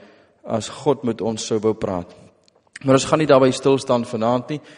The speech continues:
Ons het nie tyd nie. Die stem van die mens. Nommer twee, die stem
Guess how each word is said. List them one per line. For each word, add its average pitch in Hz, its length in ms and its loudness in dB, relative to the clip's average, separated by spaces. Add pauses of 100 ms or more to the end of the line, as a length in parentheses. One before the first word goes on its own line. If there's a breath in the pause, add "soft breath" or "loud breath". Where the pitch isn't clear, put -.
(400 loud breath)
Ons 120 180 -4
het 113 140 -6
nie 113 140 -8
tyd 139 240 0
nie. 107 120 -6
Die 110 80 -8
stem 180 280 -2
van 160 120 -2
die 143 120 0
mens. 101 320 -4 (200)
Nommer 143 240 -4
twee, 190 300 0 (600 loud breath)
die 120 120 -4
stem 165 380 0